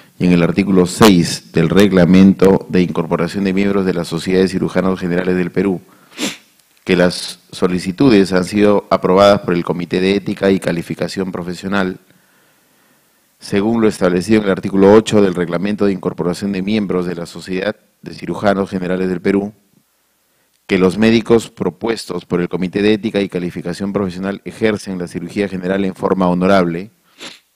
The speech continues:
estando lo acordado se resuelve incorporar como miembros asociados a la Sociedad de Cirujanos Generales del Perú a los siguientes cirujanos: Doctor Jorge Alberto Chuquillanque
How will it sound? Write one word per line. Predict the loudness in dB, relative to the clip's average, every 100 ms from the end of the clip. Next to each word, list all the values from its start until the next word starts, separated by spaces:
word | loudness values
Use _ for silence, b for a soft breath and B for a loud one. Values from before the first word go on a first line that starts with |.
| _ _ _
estando | -4 0 4
lo | 4
acordado | 4 4 4 4
se | 2
resuelve | -4 -2 0 0 -2 -16 _ _ _ _ _ _ _ _
incorporar | -12 -8 -6 -2 4 6 6
como | 2 -4 -2
miembros | -2 0 -2 -2
asociados | -6 -6 -8 -2 2 2 0 -4 -8 _ _
a | -6
la | -6
Sociedad | -8 -6 -2 -2
de |
Cirujanos | -2 -4 -2 -2 -4
Generales | -6 -4 -2
del | -4
Perú | -2 0 0 0
a | -4
los | -4
siguientes | -6 -12 -12 -10
cirujanos: | -10 -4 -4 -6 -14 _ _ _ _ _ _ _ _
Doctor | -4 0 4 4 2 _ _
Jorge | -20 0 2 2 0 -2
Alberto | 0 0 0 0 2 0
Chuquillanque | -2 -8 -8 -6 -4 -6 -8 -10 -12